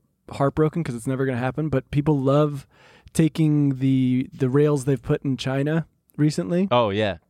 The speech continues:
Speaker 1: and
Speaker 2: Comparing
Speaker 1: then
Speaker 2: it to here.
Speaker 1: comparing it to how long it would take to, say, get to, from New York to Chicago.
Speaker 2: Yeah.
Speaker 1: And it's like,
Speaker 2: <laughs> It's like
Speaker 1: if,
Speaker 2: two
Speaker 1: if,
Speaker 2: days.
Speaker 1: if we started doing that, you know, you could get from New York to Chicago without ever stepping foot in an airport in two and a half hours. And you're like,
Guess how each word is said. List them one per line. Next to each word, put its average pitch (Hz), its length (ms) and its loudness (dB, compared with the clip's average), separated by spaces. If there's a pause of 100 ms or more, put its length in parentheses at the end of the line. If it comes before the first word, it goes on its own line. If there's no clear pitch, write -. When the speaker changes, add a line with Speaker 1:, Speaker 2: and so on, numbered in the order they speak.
(240)
Speaker 1:
and 113 100 -6
Speaker 2:
Comparing 151 340 4
Speaker 1:
then 156 100 -2
Speaker 2:
it 139 60 -6
to 92 100 -6
here. 95 120 -4
Speaker 1:
comparing 165 400 2
it 165 120 -4
to 165 100 0
how 151 140 2
long 151 200 0
it 147 40 0
would 143 100 -4
take 143 180 -2
to, 135 120 -8
say, 131 240 -4
get 123 180 -6
to, 127 300 -4
from 139 240 -4
New 170 80 4
York 160 220 0
to - 60 -8
Chicago. 113 460 -8 (160)
Speaker 2:
Yeah. 98 180 -2 (200)
Speaker 1:
And 135 320 -2
it's 127 160 0
like, 139 180 -4 (400)
Speaker 2:
<laughs> - 380 -16
It's - 220 -16
like 117 140 -4
Speaker 1:
if, 180 200 0
Speaker 2:
two 107 160 -6
Speaker 1:
if, 180 80 2
Speaker 2:
days. 101 260 -2
Speaker 1:
if 170 140 0
we 285 140 2
started 208 300 0
doing 202 240 2
that, 214 280 0 (1000)
you 190 140 0
know, 151 280 0 (640)
you 220 180 0
could 320 100 -2
get 208 160 0
from 175 120 -2
New 175 80 0
York 302 180 0
to 214 80 -6
Chicago 220 340 0
without 208 420 0
ever 277 200 0
stepping 240 280 -2
foot 240 200 0
in 185 140 0
an 254 60 -10
airport 220 460 -2 (300)
in 175 260 2
two 175 160 0
and 220 80 2
a 233 40 4
half 240 160 0
hours. 214 340 2
And 139 100 0
you're 151 80 0
like, 135 120 -2